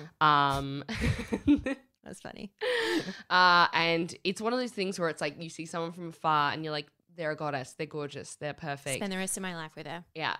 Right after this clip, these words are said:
Speaker 2: and then you have a conversation and you're like, "Oh, <laughs>
Speaker 1: Oh,
Speaker 2: no."
Speaker 1: whoops.
Speaker 2: So he makes a deal with, uh, the father of the daughter who's a farmer, and he's like, "I love your daughter, she's a perfect angel, I'm gonna treat her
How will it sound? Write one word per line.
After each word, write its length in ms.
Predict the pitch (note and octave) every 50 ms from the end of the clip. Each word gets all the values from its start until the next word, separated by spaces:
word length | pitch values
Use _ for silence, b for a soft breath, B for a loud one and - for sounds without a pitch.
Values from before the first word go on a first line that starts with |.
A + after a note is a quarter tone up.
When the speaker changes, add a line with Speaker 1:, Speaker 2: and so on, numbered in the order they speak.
| -
Speaker 2:
and 160 | - D#3 D3+ D#3
then 240 | D3+ D#3 D3+ D3+
you 80 | D3+ D#3
have 100 | D3+ C#3
a 40 | C#3+
conversation 540 | D#3+ D3+ D3 C#3+ - C#3+ C3 C3+ - - C3
and 60 | B2+
you're 120 | C3 C3 B2+
like, 140 | B2+ - _ -
"Oh, 640 | D3 D3 D3 D3 D3 D3 D3 D3 D3+ D3+ D#3 E3+ F3
<laughs> 20 |
Speaker 1:
Oh, 720 | A#3+ B3+ C4+ A3 F3+ - C4 G#3 F3+ C4+ C4+ B3+ C4 B3+ B3
Speaker 2:
no." 920 | A3 G3+ F3+ F3 F3 E3 D#3+ D#3 D#3 D#3 D3+ D3+ D3 C#3+ C3+ C3 C3 C3+ B2+ G#2+ A2 D3
Speaker 1:
whoops. 180 | E3 - - B B B B B B B B
Speaker 2:
So 320 | - - G3 F3 E3+ E3+ D#3
he 460 | - F3 F#3 F#3+ G3 G#3 G#3+ G#3+ A3
makes 240 | G3+ G3 F#3+ - -
a 40 | F3+
deal 600 | D#3+ - D#3+ D#3+ D#3+ D#3 D#3 D#3 D#3 C#3+ G2 E2+
with, 420 | D#3 D3+ C#3+ C#3 C#3 C3+ C3+ C#3 C#3 _ -
uh, 540 | C#3+ C#3+ C#3 C#3 C3+ B2 B2+ B2 A#2 F2 - -
the 600 | D3 D#3 D3 C#3+ C#3+ C#3 C3 C3 B2+ B2 A#2+ - - - _ _ _ _ _ _ -
father 300 | E3 D#3 D3 D3+ D3 C#3+
of 100 | C#3 C#3+
the 80 | D#3
daughter 200 | D3 D3+ C#3+ C#3
who's 140 | D3+ C#3+ C3
a 40 | C#3+
farmer, 560 | - - A#2 A2 A2 - G#2+ E3 G3 A#3 B3 -
and 100 | - F3
he's 120 | E3 D#3+ D#3
like, 120 | D3+ - - -
"I 80 | -
love 220 | D3 D3+ C#3+ C#3+ C#3+
your 100 | D3 C#3+
daughter, 220 | C#3+ C#3 C#3 C3+
she's 180 | C3+ D3+ D3 D3
a 40 | -
perfect 320 | - D3+ C#3 C#3+ D3+ -
angel, 360 | - - C3+ C#3 C#3+ D3+ C3+ C3+
I'm 160 | B2+ B2+ C#3
gonna 200 | C#3 C3+ C#3 C#3+
treat 240 | - - D3 C#3 C3
her 200 | C3 C3+ C3